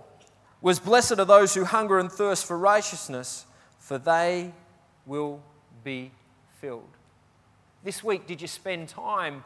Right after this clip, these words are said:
pulling away and just hungering upon God? This week, did you spend time just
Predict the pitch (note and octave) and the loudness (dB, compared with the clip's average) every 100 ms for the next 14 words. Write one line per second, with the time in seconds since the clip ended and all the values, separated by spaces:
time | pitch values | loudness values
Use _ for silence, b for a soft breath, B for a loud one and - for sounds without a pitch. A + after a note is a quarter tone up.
0 | - F#3 F3 D#3 D3 D#3+ D#3+ C3+ C3 C3 | -12 -6 -6 -6 -4 -2 -2 -4 -10 -14
1 | C3 D#3 D#3 B2+ B2 - A#2 A2 A#2 A2+ | -14 -14 -14 -14 -16 -16 -16 -12 -10 -12
2 | - _ _ _ _ b b b b G#3 | -18 _ _ _ _ b b b b -8
3 | - A#3 A3+ E3+ F3+ - G#3+ G3 F3 G3+ | -6 -6 -6 -6 -6 -6 -6 -6 -6 -2
4 | A3+ G3 E3+ E3+ F3 - | 4 4 2 -2 -8 -8